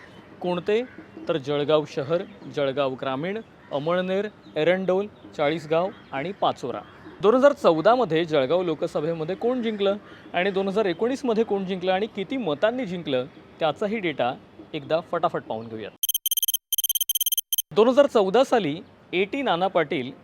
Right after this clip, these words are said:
यांनी भाजपकडून निवडणूक लढवली. त्यांच्या विरोधात सतीश पाटील यांनी एनसीपीकडून निवडणूक लढवली होती, ज्यात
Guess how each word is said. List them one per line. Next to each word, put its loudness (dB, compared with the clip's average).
यांनी -2
भाजपकडून -4
निवडणूक -6
लढवली. -12
त्यांच्या -2
विरोधात 4
सतीश -4
पाटील -2
यांनी -4
एनसीपीकडून -2
निवडणूक -4
लढवली -2
होती, -12
ज्यात 2